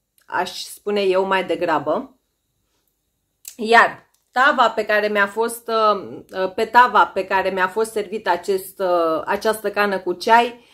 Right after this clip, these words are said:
se mai află o farfurie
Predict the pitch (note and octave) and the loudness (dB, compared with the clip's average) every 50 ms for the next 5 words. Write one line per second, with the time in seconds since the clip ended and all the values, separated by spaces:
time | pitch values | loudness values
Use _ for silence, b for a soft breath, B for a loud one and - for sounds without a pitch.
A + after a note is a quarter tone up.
0 | b b b b - - - A#3 A#3 A#3 A#3 G#3+ A3 A#3 B3+ C4 C4 C4 - A#3+ | b b b b -20 -8 -4 -2 0 2 2 2 4 4 4 4 2 0 -2 0
1 | A3+ A3+ G3 - - - A3+ A3+ B3 B3 A3+ A#3 - - - G#3+ G#3 G3+ - - | 0 2 0 0 -2 -2 0 0 2 0 0 -4 -6 -2 0 0 0 0 -4 -6
2 | - G#3 G#3 A#3 A#3+ B3 A3 G3 G3 G#3 A3+ A#3+ - | -6 -4 -4 -2 -2 0 0 2 2 0 -2 -6 -10